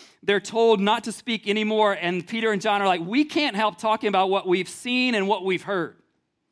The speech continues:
I wonder if that would be true about us this week as we move into our work week and our school week and our neighborhood week this week. We just can't stop talking about what God has done in our midst.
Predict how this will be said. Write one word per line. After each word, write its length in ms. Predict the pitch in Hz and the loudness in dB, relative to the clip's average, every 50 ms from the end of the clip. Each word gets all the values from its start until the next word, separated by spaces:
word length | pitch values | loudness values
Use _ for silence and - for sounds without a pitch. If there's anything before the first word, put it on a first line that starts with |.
| _ _ _ _ _ _ _ _ _ _ | _ _ _ _ _ _ _ _ _ _
I 100 | - 180 | -4 -2
wonder 280 | 196 214 233 233 226 | 0 0 0 2 0
if 100 | 208 - | 0 0
that 140 | 208 196 196 | -2 -2 -2
would 120 | 202 196 | -2 -4
be 100 | 180 190 | -4 -4
true 160 | 185 - 202 202 | -6 -4 -6 -4
about 220 | 196 190 180 175 | -2 0 0 0
us 180 | 185 185 - - | 0 -2 -4 -8
this 220 | - 147 - - | -10 -12 -10 -8
week 180 | 156 139 131 147 | -8 -8 -8 -10
as 120 | 135 - | -12 -10
we 60 | 151 | -10
move 220 | 147 151 156 156 147 | -8 -8 -8 -8 -6
into 240 | 151 143 - - | -8 -10 -8 -6
our 140 | 147 143 139 | -6 -6 -6
work 280 | 135 135 143 151 147 _ | -6 -8 -10 -10 -12 _
week 280 | 143 139 131 127 - | -14 -14 -14 -14 -14
and 100 | 139 135 | -14 -14
our 100 | 135 131 | -14 -14
school 400 | 127 - - - _ 156 147 143 | -16 -20 -20 -14 _ -8 -6 -6
week 320 | 135 139 139 135 123 _ - | -6 -8 -12 -12 -14 _ -14
and 240 | 135 135 135 131 135 | -12 -10 -8 -8 -6
our 220 | 135 135 135 123 - - - - _ _ | -6 -6 -8 -8 -12 -20 -20 -20 _ _
neighborhood 560 | 147 156 160 165 160 160 143 135 147 139 139 | -6 -2 -2 -2 -2 -4 -6 -6 -6 -8 -8
week 320 | 127 127 135 135 127 - - | -8 -8 -8 -8 -10 -10 -14
this 220 | 135 - - _ | -18 -18 -18 _
week. 200 | 143 143 131 123 | -8 -8 -4 -4
We 80 | 170 190 | -4 -4
just 160 | 202 - - | -4 -8 -6
can't 180 | - 180 151 | -6 -6 -6
stop 380 | - - 190 160 156 - _ _ _ _ _ | -6 -4 -4 -4 -4 -6 _ _ _ _ _
talking 460 | - 190 190 185 185 185 - 156 147 | -8 -4 -4 -4 -4 -4 -6 -8 -8
about 200 | 147 143 156 147 | -4 -4 -4 -6
what 160 | 147 151 143 143 | -6 -10 -8 -6
God 200 | 165 151 156 151 | -2 -2 -2 -2
has 120 | 143 135 | -4 -8
done 220 | - 170 151 151 | -6 -6 -6 -6
in 80 | 147 135 | -4 -6
our 140 | 135 131 123 | -8 -8 -8
midst. 540 | 127 156 226 262 - - - - - - | -8 -8 -8 -10 -12 -14 -18 -18 -18 -20